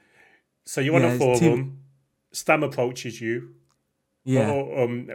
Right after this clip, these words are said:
Speaker 1: pretty much says, "Can you make a video?" You make a video, and then this is the world. 'Cause you do this
Speaker 2: Yeah,
Speaker 1: pretty much
Speaker 2: literally.
Speaker 1: full time now, don't you?
Speaker 2: Yeah, now it's full time, yeah.
Speaker 1: Wow.
Speaker 2: 'Cause once, I used to do music before, and then once I did my first video,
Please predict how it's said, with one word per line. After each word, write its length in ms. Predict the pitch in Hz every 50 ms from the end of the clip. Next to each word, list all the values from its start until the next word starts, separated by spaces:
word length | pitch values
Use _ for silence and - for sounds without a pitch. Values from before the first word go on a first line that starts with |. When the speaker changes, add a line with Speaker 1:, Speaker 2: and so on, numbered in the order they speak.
| -
Speaker 1:
pretty 220 | - - 170 147 135
much 400 | 117 117 120 117 - - - -
says, 240 | - - 135 120 -
"Can 140 | - 135
you 80 | 127 127
make 200 | 127 127 120 -
a 60 | 127
video?" 540 | 113 123 120 117 113 110 110 110 110 117 113
You 180 | 113 113 110 117
make 300 | 117 123 120 120 - -
a 40 |
video, 480 | 117 117 131 123 113 113 110 107 107 110 -
and 140 | - 117 113
then 140 | 117 113 113
this 180 | 117 120 -
is 100 | 131 117
the 100 | - -
world. 360 | 113 107 117 117 120 127 131 131 - - - - - _
'Cause 160 | - 147 135
you 100 | 190 240
do 180 | 220 165 175 214
this 120 | 220 135
Speaker 2:
Yeah, 100 | 135 131
Speaker 1:
pretty 140 | 127 160 -
much 140 | 151 180 175 - -
Speaker 2:
literally. 100 | 156 139
Speaker 1:
full 80 | 131
time 300 | 123 - 135 135 156 170
now, 160 | 143 113 107 107
don't 240 | 104 120 139 170
you? 140 | 151 147 143 - _ _ _ _ _ _ _ _ _ _ _
Speaker 2:
Yeah, 180 | 139 147 139
now 180 | 117 139 160 160
it's 120 | 143 -
full 160 | - 131 120 113
time, 280 | - 139 139 123 117
yeah. 220 | 123 131 123 113 104 - _ _ _ _ _ _ _ _ _ _ _ _ -
Speaker 1:
Wow. 260 | 101 98 95 95 95
Speaker 2:
'Cause 160 | - 156 135
once, 300 | 120 131 170 165 139 - - - _ _ _ _ -
I 80 | 160
used 160 | 165 165 151 -
to 60 | 123
do 100 | 139 131
music 320 | 120 147 147 135 143 -
before, 320 | - 123 - - 135 123 120
and 80 | 123
then 100 | 117 113 113
once 220 | 139 147 135 -
I 40 | 139
did 180 | 127 135 -
my 80 | - 113
first 340 | - - - 147 143 120 -
video, 440 | 127 123 117 120 117 117 113 104